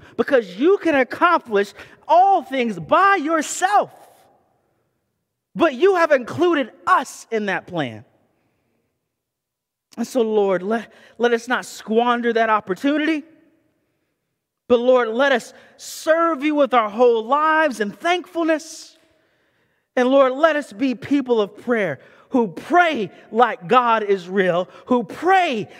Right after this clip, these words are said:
like he hears us, who pray like he will answer. Would you accomplish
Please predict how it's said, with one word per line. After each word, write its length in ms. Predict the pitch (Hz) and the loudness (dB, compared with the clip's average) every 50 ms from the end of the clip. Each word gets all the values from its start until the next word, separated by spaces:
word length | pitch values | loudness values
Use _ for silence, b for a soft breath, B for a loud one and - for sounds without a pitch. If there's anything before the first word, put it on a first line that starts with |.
| B - | B -6
like 280 | 226 247 240 226 214 | -2 0 0 0 -2
he 240 | - - 277 247 202 - - - | -4 -4 -4 -4 -4 -6 -12 -20
hears 480 | - - 220 285 262 233 214 208 170 | -10 -4 -2 0 2 2 2 0 0
us, 220 | 190 202 202 196 B B B B B | 0 0 0 -2 B B B B B
who 200 | - 285 311 277 - - - | -2 0 0 0 -2 -6 -10
pray 540 | - - 127 - 370 392 330 254 220 240 226 B B B | -12 -8 -2 0 2 2 2 2 0 -2 -2 B B B
like 340 | 202 226 262 254 247 247 - | -4 -2 -2 -4 -6 -8 -10
he 360 | - 262 285 254 226 220 208 - - | -6 -4 -4 -4 -4 -6 -10 -10 -6
will 200 | 196 214 220 214 - | -4 -4 -4 -4 -6
answer. 520 | - 220 202 180 170 - - 143 120 120 - _ _ _ _ _ _ _ _ _ _ _ _ _ _ _ _ _ _ _ _ _ _ _ _ _ _ _ _ | -8 -8 -8 -10 -12 -14 -16 -16 -16 -16 -18 _ _ _ _ _ _ _ _ _ _ _ _ _ _ _ _ _ _ _ _ _ _ _ _ _ _ _ _
Would 160 | - 190 165 | -12 -10 -6
you 80 | 202 196 | -4 -4
accomplish 640 | 170 - - - 196 185 185 - 175 - - - | -4 -4 -6 -8 -8 -8 -8 -8 -10 -14 -14 -18